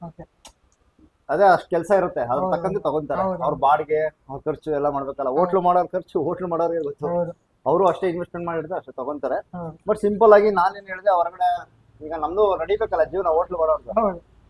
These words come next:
Speaker 2: ಮಾಡಕ್ಕಾಗಲ್ಲ, ಇವೆಲ್ಲ ಮಾಡ್ಕೊಂಡು ಮಾಡಕ್ಕಾಗುತ್ತಾ ಮನೆಗೆ?
Speaker 1: ಹೌದು, ಹೌದು.
Speaker 2: ಹೊರಗಡೆ ತಿಂತಾರೆ. So ತುಂಬಾ ಜನ ಇದ್ರು, ಹೊರಗಡೆ ಹೋಟ್ಲ್ ಇನ್ವೆಸ್ಟ್ಮೆಂಟ್ ಜಾಸ್ತಿ ಆಗುತ್ತೆ, ಮನೇಲಿ ಮಾಡ್ಕೊ-, ಅದಕ್ಕೋಸ್ಕರ
Speaker 1: ಹೌದು,
Speaker 2: ಹೇಳ್ಕೊಡ್ತೀವಿ,
Speaker 1: ಹೌದು.
Speaker 2: ಮನೇಲೂ ಸ್ವಲ್ಪ ಮಾಡ್ಲಿ ಅಂತ ಅಷ್ಟೇ.
Speaker 1: ಹೌದು.
Speaker 2: ಏನ್ ಟೇಸ್ಟ್, ಏನ್ ಬರಕ್ ಕಾರಣ ಅಂದ್ರೆ ಇಷ್ಟೇ, ಇನ್ನೇನು
Speaker 1: ಇಷ್ಟೇ.
Speaker 2: ಮರ್ಮ ಇಲ್ಲ ಇದ್ರದ್ದು.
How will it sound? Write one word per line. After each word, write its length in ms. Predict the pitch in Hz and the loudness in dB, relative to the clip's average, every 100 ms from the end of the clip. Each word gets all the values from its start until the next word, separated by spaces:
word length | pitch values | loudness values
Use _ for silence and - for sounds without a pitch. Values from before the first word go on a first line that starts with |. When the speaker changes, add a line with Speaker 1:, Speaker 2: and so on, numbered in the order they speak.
| 175 | 2
Speaker 2:
ಮಾಡಕ್ಕಾಗಲ್ಲ, 520 | 202 214 208 202 185 | 6 6 6 6 4
ಇವೆಲ್ಲ 240 | 175 175 | 4 4
ಮಾಡ್ಕೊಂಡು 360 | 208 202 196 196 | 4 4 0 2
ಮಾಡಕ್ಕಾಗುತ್ತಾ 420 | 185 196 190 175 | 0 0 -4 -6
ಮನೆಗೆ? 400 | 165 170 196 190 | -6 0 0 0
Speaker 1:
ಹೌದು, 80 | 185 | -2
ಹೌದು. 220 | 175 165 _ _ - | -6 -12 _ _ -8
Speaker 2:
ಹೊರಗಡೆ 320 | 139 160 170 | -4 -2 -2
ತಿಂತಾರೆ. 480 | 156 143 135 139 - _ _ _ - | -4 -6 -2 -4 -4 _ _ _ -4
So 140 | 165 | 0
ತುಂಬಾ 220 | 185 214 | 0 2
ಜನ 180 | 214 214 | 2 2
ಇದ್ರು, 340 | 214 208 202 208 | -2 -2 0 2
ಹೊರಗಡೆ 460 | 202 190 196 202 | 4 2 2 -2
ಹೋಟ್ಲ್ 180 | 196 185 | -4 -14
ಇನ್ವೆಸ್ಟ್ಮೆಂಟ್ 360 | 190 185 185 175 | -18 -18 -10 -2
ಜಾಸ್ತಿ 220 | 180 190 | -2 0
ಆಗುತ್ತೆ, 300 | 185 175 202 | -2 -2 -4
ಮನೇಲಿ 280 | 151 156 180 | -2 -6 -6
ಮಾಡ್ಕೊ-, 200 | 165 - | -4 -4
ಅದಕ್ಕೋಸ್ಕರ 300 | 139 180 196 | -4 -2 -2
Speaker 1:
ಹೌದು, 120 | 180 | 0
Speaker 2:
ಹೇಳ್ಕೊಡ್ತೀವಿ, 360 | 160 190 190 190 | -2 -2 -6 -6
Speaker 1:
ಹೌದು. 120 | 190 | -6
Speaker 2:
ಮನೇಲೂ 280 | - 170 190 | -6 -6 -6
ಸ್ವಲ್ಪ 220 | 175 165 156 | -8 -4 -4
ಮಾಡ್ಲಿ 260 | 131 127 120 | -6 -10 -20
ಅಂತ 220 | 113 - | -20 -20
ಅಷ್ಟೇ. 340 | 110 113 170 | -18 -12 -8
Speaker 1:
ಹೌದು. 400 | 151 - _ - | -8 -12 _ 4
Speaker 2:
ಏನ್ 200 | 202 220 | 4 6
ಟೇಸ್ಟ್, 260 | 202 202 202 | 6 6 4
ಏನ್ 260 | 190 202 | 2 2
ಬರಕ್ 200 | 185 185 | 0 0
ಕಾರಣ 180 | 180 170 | 0 0
ಅಂದ್ರೆ 200 | 175 185 | 0 -2
ಇಷ್ಟೇ, 220 | 160 - | -4 -2
ಇನ್ನೇನು 260 | 175 160 185 | -4 -2 -2
Speaker 1:
ಇಷ್ಟೇ. 120 | 165 | 0
Speaker 2:
ಮರ್ಮ 140 | 160 180 | 2 0
ಇಲ್ಲ 160 | 175 | 0
ಇದ್ರದ್ದು. 500 | 170 160 147 139 _ | 0 0 -4 -12 _